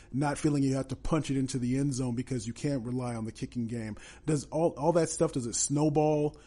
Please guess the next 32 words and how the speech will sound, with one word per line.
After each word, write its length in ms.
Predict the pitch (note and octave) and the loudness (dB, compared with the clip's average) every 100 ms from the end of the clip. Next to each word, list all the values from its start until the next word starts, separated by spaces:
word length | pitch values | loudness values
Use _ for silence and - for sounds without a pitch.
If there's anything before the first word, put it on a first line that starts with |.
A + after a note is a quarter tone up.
| - | -10
or 120 | B2 B2+ | -4 -2
does 160 | B2+ | 0
it 180 | C3 A2 | -2 -4
play 240 | - D#3 | 2 4
in 80 | D#3 | 6
your 80 | C#3+ | 4
mind 320 | C3+ C#3+ C#3+ | 2 0 0
when 80 | C3+ | 2
you're 120 | B2+ | 0
on 40 | A#2 | 0
the 160 | A#2+ | 0
offensive 420 | C3 C3 C#3 C3 | -2 0 -2 -2
side 200 | C3 C#3 | 0 0
of 40 | C3+ | 0
the 60 | |
ball 300 | B2+ C#3 C#3 | 0 2 2
and 80 | C3 | 2
you're 80 | B2 | 0
thinking 260 | C3 C3 A#2+ | -2 -2 -2
that 120 | A2+ | -4
I, 80 | A2+ B2 | -6 -4
we 120 | C3 | -2
have 200 | B2 C3+ | -2 -2
to 60 | B2 | -2
be 140 | A#2+ | -4
perfect 460 | - C#3 C3+ C3+ - | -2 -4 -2 -4 -6
to 60 | |
get 220 | A2+ C3 - | -6 -6 -4
this 160 | B2+ | -6
ball 280 | B2 C3 B2+ | -2 -2 0
in 180 | C3+ C3 - - | -2 -4 -8 -10
because 420 | - B2+ C3+ G#2+ | -6 -2 0 -2